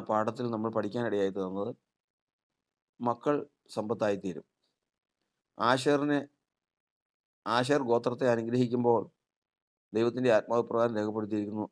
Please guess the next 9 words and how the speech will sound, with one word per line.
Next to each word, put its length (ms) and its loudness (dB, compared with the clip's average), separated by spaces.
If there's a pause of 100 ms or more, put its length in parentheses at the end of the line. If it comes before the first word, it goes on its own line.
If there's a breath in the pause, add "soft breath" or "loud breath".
ആശേർ 400 0 (520)
പുത്രസമ്പത്ത് 540 -2
കൊണ്ടാ-, 400 -2 (420)
സമ്പത്ത് 280 -4
കൊണ്ട് 200 0 (180)
അനുഗ്രഹിക്കപ്പെട്ടവൻ. 760 -4 (1600)
അപ്പോൾ 160 -2
ഒരു 140 4
മനുഷ്യന് 440 0